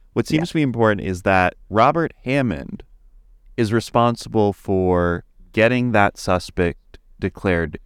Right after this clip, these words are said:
Speaker 1: innocent. And
Speaker 2: Yeah.
Speaker 1: right now, by all appearances,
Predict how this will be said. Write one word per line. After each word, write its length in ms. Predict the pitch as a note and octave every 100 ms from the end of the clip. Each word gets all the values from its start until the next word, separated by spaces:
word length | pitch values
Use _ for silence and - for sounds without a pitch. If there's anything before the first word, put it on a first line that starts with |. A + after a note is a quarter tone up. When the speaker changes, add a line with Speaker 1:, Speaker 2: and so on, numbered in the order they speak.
| -
Speaker 1:
innocent. 480 | F#2+ D2+ - A#1+ - - _ _ - - _ - -
And 160 | F#2+
Speaker 2:
Yeah. 440 | F2 D#2 F#2 B1 - -
Speaker 1:
right 240 | G2 G#2+
now, 400 | F2+ F#3+ E3 D3 - -
by 180 | G2 G2
all 240 | F#2+ G2+
appearances, 880 | F#2 - G3 F3 C3 - F#2+ F2+